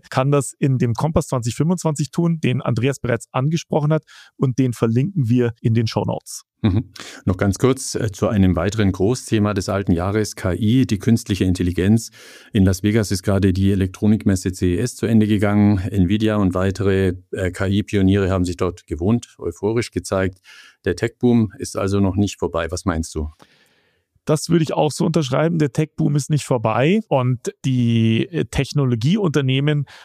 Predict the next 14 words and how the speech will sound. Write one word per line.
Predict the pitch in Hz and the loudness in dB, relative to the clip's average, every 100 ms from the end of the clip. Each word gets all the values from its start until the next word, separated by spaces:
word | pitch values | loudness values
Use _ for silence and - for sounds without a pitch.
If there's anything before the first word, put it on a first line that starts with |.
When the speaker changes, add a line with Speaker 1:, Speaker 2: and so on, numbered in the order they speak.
| - | -6
Speaker 1:
haben | 113 123 123 | -2 -2 -4
gute | - 170 208 | -2 -2 0
Chancen | 180 143 151 165 135 | -2 -2 -2 -2 0
drauf, | 139 143 | 2 2
dass | - 131 135 | 0 -2 2
wir | 127 120 - - | 0 0 -6 -8
eine | 117 107 | -2 0
weitere | 113 151 135 123 | 0 -2 -2 -4
gute, | 127 160 175 156 | -2 -2 0 -2
starke | - 127 135 151 | -2 -2 -2 -4
Performance | 131 123 127 139 139 | -2 -4 -2 -4 -4
auch | - 104 | -4 -2
sehen. | 107 120 170 233 - - - - | 0 0 -2 -4 -10 -20 -14 -6
Aber | 135 131 175 233 | -2 2 2 2